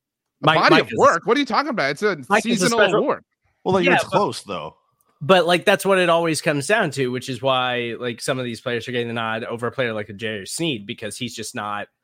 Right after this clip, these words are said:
Speaker 2: a player that's, like, top of mind. You think of best cornerback in the N F L, nobody thinks of L'Jarius Sneed. Like,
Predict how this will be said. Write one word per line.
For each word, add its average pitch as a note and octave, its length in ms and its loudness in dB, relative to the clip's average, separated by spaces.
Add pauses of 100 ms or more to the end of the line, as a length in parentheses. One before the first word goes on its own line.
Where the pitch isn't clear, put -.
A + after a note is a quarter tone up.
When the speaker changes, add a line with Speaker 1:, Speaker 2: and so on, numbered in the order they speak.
(460)
Speaker 2:
a D3+ 80 2
player C3+ 480 0
that's, A#2 380 -2
like, G#2+ 300 -6
top C3 260 -2
of A#2+ 100 -6
mind. A#2+ 260 -4
You G#2+ 60 -12
think A2+ 160 -10
of A2+ 80 -8
best A2+ 220 -8
cornerback A#2+ 440 -4
in A#2 60 -10
the A#2 120 -8
N A2 100 -8
F G2+ 120 -8
L, D#3 200 0
nobody C#3 320 -2
thinks B2 240 -10
of A2+ 80 -10
L'Jarius G#2 460 -10
Sneed. D#3+ 500 -4
Like, B2 400 -4